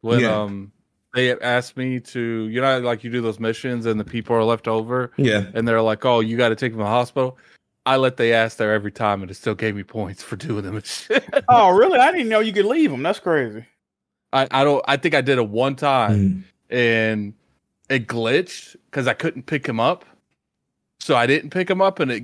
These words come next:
Speaker 1: and it gave me points for it anyway. Maybe that was, like, for that particular moment, but after that, I was like, "Nah,
Speaker 2: Mm.
Speaker 1: fuck that." I was like, "I ain't doing none of that shit."
Speaker 2: Yeah.
Speaker 3: It,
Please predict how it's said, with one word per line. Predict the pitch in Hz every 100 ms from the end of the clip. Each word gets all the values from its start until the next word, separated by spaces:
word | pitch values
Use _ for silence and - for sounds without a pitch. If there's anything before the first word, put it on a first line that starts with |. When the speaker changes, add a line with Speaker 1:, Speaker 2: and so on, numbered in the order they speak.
| 120
Speaker 1:
and | 135 131
it | 107
gave | 127 160 180 135
me | 131 117 104 107 _ _
points | - 156 -
for | - 143 120
it |
anyway. | 135 170 113 110
Maybe | 120 190 190
that | 175 165
was, | 160 143
like, | 131 107 _ _ _ _ _
for | -
that | 123 127 -
particular | 120 143 127 123
moment, | 107 117 160 151
but | 120
after | 120 160 175
that, | 156 196 151
I | 131
was | 120
like, | 117
"Nah, | 110 123 127 117 107
Speaker 2:
Mm. | 101
Speaker 1:
fuck | 123 -
that." | 117 113 - -
I |
was | 117
like, | 110 113
"I |
ain't | 127 120
doing | 120 120 110
none | 131 113
of |
that | 107 101
shit." | - 113 104 - _ _ _ - -
Speaker 2:
Yeah. | 120 139 131 - _ -
Speaker 3:
It, | 185